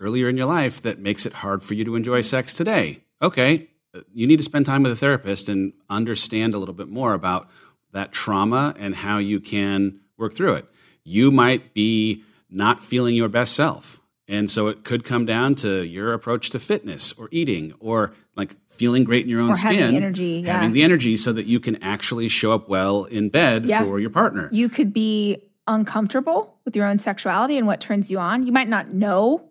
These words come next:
Speaker 2: what turns you on. You could be uncomfortable being naked. Like, there's so, that's why I'm saying we, we can't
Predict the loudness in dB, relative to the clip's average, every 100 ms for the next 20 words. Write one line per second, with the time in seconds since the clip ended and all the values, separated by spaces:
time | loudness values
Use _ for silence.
0 | -2 -2 0 0 2 2 2 0 -2 -8
1 | _ _ _ -2 2 4 4 2 0 0
2 | 0 0 0 0 -4 _ _ _ -4 0
3 | 2 0 0 0 0 2 0 -2 -4 0
4 | 0 0 0 0 -2 -2 -2 -2 -4 -6
5 | 0 0 2 0